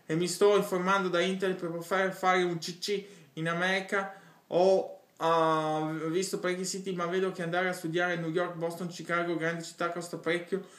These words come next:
sia community college che la vita. Sapresti dirmi qualche consiglio sui C C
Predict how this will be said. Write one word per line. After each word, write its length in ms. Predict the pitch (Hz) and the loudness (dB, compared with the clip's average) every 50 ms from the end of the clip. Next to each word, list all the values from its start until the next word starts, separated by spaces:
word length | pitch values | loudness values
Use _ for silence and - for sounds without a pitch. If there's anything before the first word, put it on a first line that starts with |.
| - - _ | -20 -20 _
sia 280 | - - - 185 185 180 | -8 0 2 2 2 2
community 380 | 180 170 170 180 180 175 165 | 0 -2 -2 -2 -2 -4 -4
college 380 | 170 175 170 175 180 175 175 180 | -4 -2 -2 0 -2 -2 -4 -6
che 140 | 170 - 170 | -4 -2 0
la 100 | 165 156 | 0 0
vita. 260 | 147 165 180 180 180 | 0 -2 -2 -4 -4
Sapresti 540 | 165 - 170 165 180 180 175 - - - 175 | -6 -6 -6 -4 -4 -4 -4 -6 -8 -6 -6
dirmi 240 | 175 175 175 165 160 | -4 -4 -4 -4 -4
qualche 320 | 175 170 175 170 165 160 | -2 0 0 -2 -2 -4
consiglio 460 | 160 165 160 160 - 180 185 180 170 | -6 -6 -6 -6 -6 -4 -2 -2 -2
sui 300 | 170 - - 185 170 - | -2 -2 -4 -6 -6 -6
C 180 | - - 165 160 | -8 -10 -8 -8
C 200 | - - 185 | -8 -8 -10